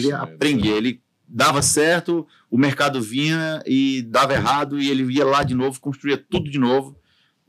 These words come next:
Speaker 2: E na Skin Cariol naquela época, a Ambev era a grande marca, né? A Skol, a Brahma, a Antártica, tava muito forte no mercado.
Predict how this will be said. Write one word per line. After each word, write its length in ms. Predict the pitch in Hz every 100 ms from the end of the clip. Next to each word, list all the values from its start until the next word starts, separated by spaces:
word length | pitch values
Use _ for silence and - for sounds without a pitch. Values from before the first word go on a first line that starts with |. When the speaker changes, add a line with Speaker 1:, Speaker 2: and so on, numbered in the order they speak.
| -
Speaker 2:
E 720 | 117 127 127 123 120 110 98 -
na 120 | 120
Skin 260 | 131 - 165
Cariol 260 | 143 135
naquela 320 | 131 127 110
época, 320 | 113 151 - 117
a 40 |
Ambev 380 | 107 107 151 117
era 180 | 117 120
a 60 |
grande 380 | 104 117 175 185
marca, 400 | 139 117 127 107
né? 100 | 104
A 80 | 190
Skol, 480 | 190 - 110 131 107
a 60 |
Brahma, 500 | 82 95 120 107 92 - _ _ _ -
a 100 | 113
Antártica, 500 | 104 - 120 127 -
tava 200 | 117 123
muito 260 | 123 120
forte 220 | - 143 135
no 60 |
mercado. 420 | 123 - 139 208